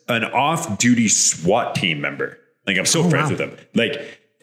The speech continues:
Speaker 1: and then senior year, I got to go, uh, you got one day to be a teacher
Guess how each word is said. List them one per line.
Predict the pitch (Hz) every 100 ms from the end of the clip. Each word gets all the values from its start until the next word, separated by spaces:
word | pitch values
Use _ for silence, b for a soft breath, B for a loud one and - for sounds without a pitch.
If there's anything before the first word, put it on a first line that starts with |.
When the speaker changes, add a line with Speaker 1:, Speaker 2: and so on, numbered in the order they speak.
| - - -
Speaker 1:
and | 147 131
then | 113
senior | - - 160 143 110
year, | 95 95 104
I | 98
got | 95
to | 104
go, | 90 90 87
uh, | 85 80 80 -
you | 107
got | 113 98 - 104
one | 90 98 85
day | 85
to | 87
be | 73 82
a |
teacher | 73 - 92 - 101 120 -